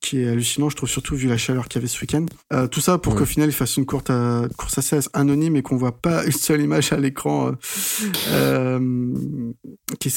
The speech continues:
Speaker 1: qui est montrée de, depuis cette caméra. Donc, je trouve ça, je trouve ça un peu dommage. Mais sinon, euh, son G P, euh,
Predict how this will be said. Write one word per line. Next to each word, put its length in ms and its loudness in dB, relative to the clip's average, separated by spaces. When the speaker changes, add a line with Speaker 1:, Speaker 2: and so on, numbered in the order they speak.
Speaker 1:
qui 100 -2
est 40 4
montrée 320 0
de, 160 0
depuis 260 -4
cette 160 -6
caméra. 400 0
Donc, 180 -2
je 60 -10
trouve 160 -6
ça, 320 -4
je 80 -10
trouve 160 -4
ça 120 0
un 80 2
peu 140 0
dommage. 480 2
Mais 100 4
sinon, 420 4
euh, 160 6
son 260 2
G 120 2
P, 140 2
euh, 420 4